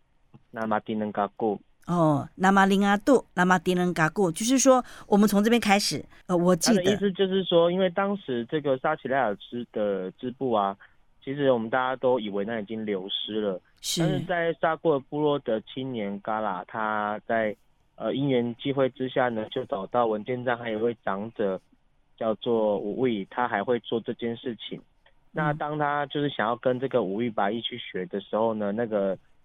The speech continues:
Speaker 1: 那个，那个白衣就跟他讲说，这件事情就是从这里开始，我还记得是这样子，所以才会有这句话。
Speaker 2: 从武卫白衣开始有了这个展，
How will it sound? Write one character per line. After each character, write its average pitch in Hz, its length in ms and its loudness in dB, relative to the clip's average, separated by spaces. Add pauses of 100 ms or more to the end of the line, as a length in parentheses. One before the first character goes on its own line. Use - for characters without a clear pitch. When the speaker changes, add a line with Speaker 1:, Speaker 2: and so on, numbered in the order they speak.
(220)
Speaker 1:
那 120 120 -6
个， 110 320 2
那 120 140 -4
个 113 80 0
白 104 180 0
衣 110 80 -2
就 123 100 -8
跟 117 140 -2
他 113 100 -2
讲 98 200 -6
说， 104 360 -4 (380)
这 143 100 -8
件 143 200 2
事 151 100 -2
情 113 160 -8
就 120 120 -4
是 127 120 -4
从 104 220 -6
这 120 80 0
里 107 160 -4
开 110 260 -8
始， - 140 -10
我 98 120 -4
还 98 180 -2
记 - 200 -10
得 98 200 -8
是 98 200 -12
这 101 140 -2
样 98 240 -4
子， 78 100 -14
所 131 160 -2
以 127 60 0
才 110 160 -2
会 135 120 0
有 104 160 0
这 107 160 -4
句 98 200 -10 (100)
话。 - 160 -8 (380)
Speaker 2:
从 226 340 4
武 226 120 2
卫 302 200 4
白 202 140 4
衣 262 80 0
开 285 240 -2
始 233 160 -2
有 165 180 2
了 156 140 2
这 208 100 -2
个 175 120 -2
展， - 280 -8